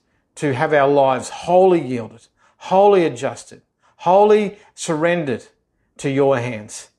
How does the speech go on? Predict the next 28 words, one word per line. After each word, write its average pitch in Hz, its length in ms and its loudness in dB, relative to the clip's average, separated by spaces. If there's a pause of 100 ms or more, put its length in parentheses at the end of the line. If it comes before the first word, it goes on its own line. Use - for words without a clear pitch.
(1300)
I 131 80 -10
pray 160 340 0
in 151 100 -2
that, 147 260 -2
that 123 160 -6
we 147 120 -2
would 135 180 -4
know 139 260 -2
what 143 160 0
it 135 100 -4
is 139 280 0
to - 120 -12
live 131 280 -2
the 123 80 -10
sanctified 123 680 -10
life, - 420 -20 (680)
a 131 120 -2
life 135 420 2
where 135 160 0
you 147 420 -2
rule, 131 340 -2
you 139 240 0
are 135 120 2
truly 160 380 -2
Lord 135 260 -2
in 123 120 -8
our 117 140 -10
lives. - 480 -14